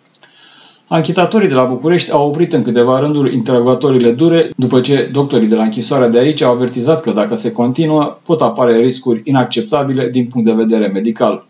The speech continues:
Pe șaptesprezece august două mii cinci, cei din centrală au cerut ca mai mulți deținuți să fie interogați despre rolul lui Kuwaiti.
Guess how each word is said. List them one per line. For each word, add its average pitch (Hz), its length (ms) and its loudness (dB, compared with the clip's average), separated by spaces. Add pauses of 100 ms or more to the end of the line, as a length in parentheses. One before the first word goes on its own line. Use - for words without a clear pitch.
(100)
Pe 156 100 -2
șaptesprezece 151 680 0
august 143 360 0
două 127 220 2
mii 131 120 2
cinci, 165 400 -2
cei 160 200 2
din 135 140 2
centrală 151 480 2
au 135 100 0
cerut 139 380 -2
ca 127 300 0
mai 143 140 0
mulți 156 200 0
deținuți 127 460 0
să 127 100 -2
fie 135 180 -2
interogați 123 520 0
despre 127 380 0
rolul 131 380 2
lui 113 260 0
Kuwaiti. 120 640 0